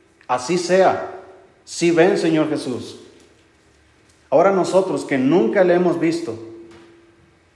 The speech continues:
deberíamos, hermano, tener el anhelo de verle por primera vez.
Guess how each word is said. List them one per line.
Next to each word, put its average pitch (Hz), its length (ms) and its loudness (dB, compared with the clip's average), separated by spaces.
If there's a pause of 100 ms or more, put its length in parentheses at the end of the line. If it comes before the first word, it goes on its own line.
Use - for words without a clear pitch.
(540)
deberíamos, 147 720 2
hermano, 139 360 2
tener 143 300 2
el 170 120 2
anhelo 143 420 0 (1040)
de 120 120 -2
verle 131 320 0
por - 180 -8
primera 110 360 -8
vez. 98 400 -16